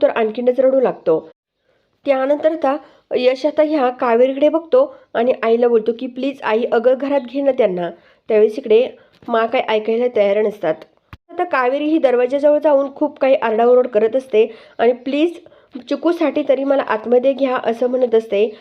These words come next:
तरी पण ह्या बिचाऱ्या कावेरीचं म्हणणं कुणी ऐकायला तयार नसतं. तिकडे आता ह्या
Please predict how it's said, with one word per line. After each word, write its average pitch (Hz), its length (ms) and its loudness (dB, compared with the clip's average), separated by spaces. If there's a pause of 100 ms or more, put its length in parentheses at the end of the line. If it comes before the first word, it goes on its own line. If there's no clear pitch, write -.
(220)
तरी 240 180 2
पण 269 200 0
ह्या 233 280 2 (120)
बिचाऱ्या 233 340 0
कावेरीचं 233 560 0
म्हणणं 262 240 -2
कुणी 247 240 -4 (100)
ऐकायला 220 380 -2 (100)
तयार 202 220 2
नसतं. 196 420 -4 (680)
तिकडे 339 200 -2
आता 320 300 0 (520)
ह्या 262 320 -2